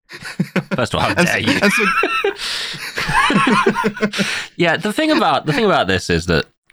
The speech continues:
Speaker 1: Die Hard, whether or not it's a Christmas movie, I, I have absolutely no fucking interest in litigating whether or not Die Hard is a Christmas movie. Uh, it's
Speaker 2: Hmm.
Speaker 1: a movie that takes place at Christmas, and they mention Christmas a number of times.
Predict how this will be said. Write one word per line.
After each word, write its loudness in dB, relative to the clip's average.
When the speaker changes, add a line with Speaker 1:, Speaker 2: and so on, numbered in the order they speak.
Speaker 1:
Die 2
Hard, 2
whether 2
or 6
not 4
it's -6
a -2
Christmas -2
movie, 0
I, 0
I -2
have -4
absolutely -2
no 4
fucking -6
interest -4
in 0
litigating 0
whether 0
or 2
not 0
Die -4
Hard -2
is -4
a -4
Christmas -2
movie. -2
Uh, 0
it's -2
Speaker 2:
Hmm. 0
Speaker 1:
a 6
movie 4
that -4
takes -6
place -2
at -8
Christmas, 0
and 4
they 2
mention 2
Christmas -2
a -4
number 4
of -4
times. 0